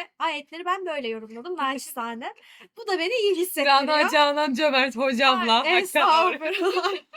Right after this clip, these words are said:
Speaker 2: Evet, evet, ya bilmiyorum, evet. Ya zaten bence, e, işte hakikaten böyle o Allah'ı anmayı böyle bir kul olarak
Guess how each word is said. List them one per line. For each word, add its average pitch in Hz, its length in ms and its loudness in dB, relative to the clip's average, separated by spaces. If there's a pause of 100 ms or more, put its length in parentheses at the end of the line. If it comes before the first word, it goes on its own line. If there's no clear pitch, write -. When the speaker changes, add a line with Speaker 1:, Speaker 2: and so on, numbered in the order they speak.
(960)
Speaker 2:
Evet, 254 200 0
evet, 202 220 -4
ya 196 220 -4
bilmiyorum, 214 400 -8
evet. 202 260 -10
Ya 214 260 -4
zaten 311 480 -6 (460)
bence, 339 300 -2 (440)
e, 185 360 -8
işte - 480 -12
hakikaten 302 580 -8
böyle 254 240 -4
o 226 160 -4 (420)
Allah'ı 226 500 -2
anmayı 226 600 -4
böyle 208 360 -4 (140)
bir 196 220 -16
kul 254 220 -10
olarak 226 480 -2